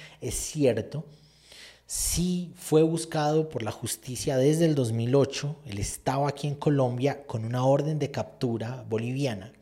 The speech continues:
Y en Colombia lo capturan y por un vacío legal colombiano sale de la cárcel. Pero sigue el juicio y la Corte Interamericana dice que debe seguir el juicio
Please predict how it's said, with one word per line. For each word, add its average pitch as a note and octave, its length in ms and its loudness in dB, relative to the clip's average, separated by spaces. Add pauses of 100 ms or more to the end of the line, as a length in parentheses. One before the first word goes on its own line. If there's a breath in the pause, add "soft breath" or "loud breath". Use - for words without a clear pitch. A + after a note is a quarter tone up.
(560 loud breath)
Y A#2 60 -6
en A2+ 100 -6
Colombia C3 640 4
lo B2+ 180 -2
capturan C3 840 -2
y D#3 140 -2
por A#2+ 380 -2
un G#2+ 200 -6
vacío D3+ 600 -4
legal A#2+ 460 -4
colombiano C3 680 -4 (400)
sale A#2 720 0 (480 soft breath)
de G2 320 -2
la F#2 220 -8
cárcel. - 400 -10 (400 loud breath)
Pero G2+ 280 -6
sigue D3+ 760 0
el G#2 80 -2
juicio C3 600 -2
y B2+ 60 0
la A2 120 -2
Corte A#2+ 260 -6
Interamericana A2 680 -6
dice C3 360 -4
que G2+ 200 -4
debe F3+ 440 4
seguir A#2 400 -8
el C3 100 -8
juicio A#2 580 -6